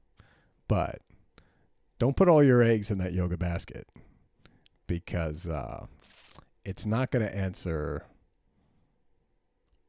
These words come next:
all the big questions for you. Nothing is really gonna answer all the big questions for you. So what I do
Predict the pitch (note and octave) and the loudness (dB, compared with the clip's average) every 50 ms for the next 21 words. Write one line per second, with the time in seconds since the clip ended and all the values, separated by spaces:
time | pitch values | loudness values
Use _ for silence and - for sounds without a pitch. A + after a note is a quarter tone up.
0 | _ _ _ - F#2 F2+ F2 E2 E2+ D#2+ E2+ E2 D#2+ - - - E2+ - - - | _ _ _ -6 -4 -4 -4 -4 -6 -6 -8 -8 -8 -8 -8 -8 -8 -8 -10 -14
1 | - - - - C#2 C2 B1+ - - A#2+ D3 D3 - G#2 F2 E2 - E2 D#2 D2 | -18 -16 -14 -12 -10 -10 -10 -8 -2 0 0 0 0 -2 -4 -4 -6 -6 -8 -8
2 | C#2 C2+ C2 A#1+ D#2 E2 D2 - - - C2+ - - - - - - - - G2 | -8 -8 -10 -8 -8 -8 -10 -10 -10 -12 -10 -10 -10 -10 -12 -14 -12 -10 -10 -10
3 | - - - - - - - C#2 C2 - - _ _ _ _ - - - - - | -10 -10 -16 -16 -16 -14 -12 -10 -12 -12 -14 _ _ _ _ -20 -20 -20 -20 -20
4 | - - _ _ _ _ _ _ _ _ _ _ _ _ _ _ _ _ _ _ | -20 -20 _ _ _ _ _ _ _ _ _ _ _ _ _ _ _ _ _ _
5 | _ - - A2+ G#2 F#2+ F2+ G2 C3 D#3 D3+ A2+ F2 F#2 C2+ C#2 C2+ D#2+ - | _ -6 -2 0 2 2 2 2 4 2 2 2 0 -4 -6 -6 -6 -8 -10